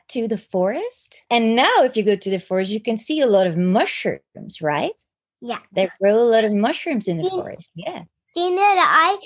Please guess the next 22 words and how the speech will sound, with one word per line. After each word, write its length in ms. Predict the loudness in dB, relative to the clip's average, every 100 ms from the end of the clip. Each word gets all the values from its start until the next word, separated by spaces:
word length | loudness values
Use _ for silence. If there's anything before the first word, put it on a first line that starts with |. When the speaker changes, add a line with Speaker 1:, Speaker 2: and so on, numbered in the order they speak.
| -18 _ -4
Speaker 2:
I, 40 |
in 80 | -2
the 100 | 0
Isle 340 | 2 2 0
of 40 | 0
Wight, 300 | -2 -2 -2
I 200 | -2 -2
saw 380 | -4 -6 0 0
a 180 | 0 -2
house 640 | -4 -4 2 4 2 -2 -10
with 240 | -8 -6 -2
mushrooms 800 | -2 -2 -6 -6 -4 -4 -6 -4
on 160 | -2
the 100 | -2
ground. 420 | -6 -4 -4 -2 -4
Speaker 1:
Oh, 160 | -6 -8 _ _ -14
wow, 920 | 0 2 2 0 0 2 4 6 4
that's 340 | 2 -4 -6 -8
amazing. 800 | -8 -8 -4 -2 -4 -4 -4 -4 -10 -8
So 160 | 2 2
you 200 | 4 0
know 380 | 4 4 2